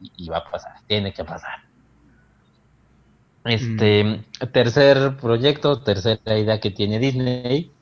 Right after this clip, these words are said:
Speaker 1: Cuando Rian Johnson hizo The Last Jedi, tenía la in-, o, o, o, o Disney lo había contratado también para hacer una trilogía de Star Wars aparte.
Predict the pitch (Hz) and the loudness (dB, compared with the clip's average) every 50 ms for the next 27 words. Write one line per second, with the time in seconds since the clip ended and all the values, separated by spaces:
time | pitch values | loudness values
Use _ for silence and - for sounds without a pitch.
0 | _ _ _ _ - - _ - 123 117 113 117 120 139 151 156 165 160 160 160 | _ _ _ _ -20 -14 _ 0 0 2 4 4 6 6 6 6 6 4 2 0
1 | 151 151 160 156 - - 135 131 151 139 127 117 120 123 123 127 143 139 120 107 | 0 0 -2 -4 -4 -6 -2 0 2 2 4 4 4 2 2 2 0 0 2 0
2 | 113 139 156 _ _ _ _ _ _ _ _ _ _ _ _ _ _ _ _ _ | -2 -2 -6 _ _ _ _ _ _ _ _ _ _ _ _ _ _ _ _ _
3 | - - 117 117 117 123 131 131 131 139 143 143 143 - - - 107 101 - - | 0 0 2 2 2 2 2 4 4 4 2 0 -2 -6 -4 -2 -2 -2 -2 -2
4 | - 104 98 95 - 98 98 101 - 117 110 104 113 110 120 123 117 117 110 107 | -2 -2 -2 0 0 0 0 2 2 2 2 2 2 0 0 0 2 2 2 2
5 | 107 104 113 110 117 113 117 113 110 - 123 120 117 113 117 120 117 104 98 - | 2 0 0 0 0 4 4 4 4 2 0 -2 -2 -2 2 2 4 4 4 4
6 | 127 117 127 127 - 131 131 139 139 135 135 - 123 113 110 110 98 - - 151 | 4 2 2 2 2 0 0 0 0 -2 0 -2 -2 0 0 -2 -2 -2 -4 -2
7 | 156 139 110 98 90 _ - 107 107 101 104 101 98 101 - 98 92 - - - | 0 0 0 -2 -6 _ -4 -4 -2 0 0 0 0 0 -2 -4 -4 -4 -2 0
8 | 110 110 - - - 180 - | 2 2 0 -2 -8 -18 -18